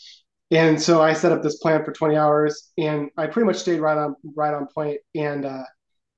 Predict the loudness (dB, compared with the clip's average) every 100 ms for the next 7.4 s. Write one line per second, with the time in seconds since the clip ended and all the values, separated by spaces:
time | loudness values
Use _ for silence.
0 | _ _ -4 -2 -2 2 6 6 6 4
1 | 2 4 6 6 6 2 0 -4 -2 0
2 | 4 4 2 -2 -4 -2 -2 -2 -4 -10
3 | -8 -6 -6 -6 -2 0 0 -4 -14 _
4 | _ _ -20 _ _ 2 4 4 2 0
5 | -2 -2 -2 -2 -2 -2 -4 -6 -2 0
6 | 2 0 -6 -8 -8 -4 -4 -6 -6 -2
7 | 0 -2 -4 -8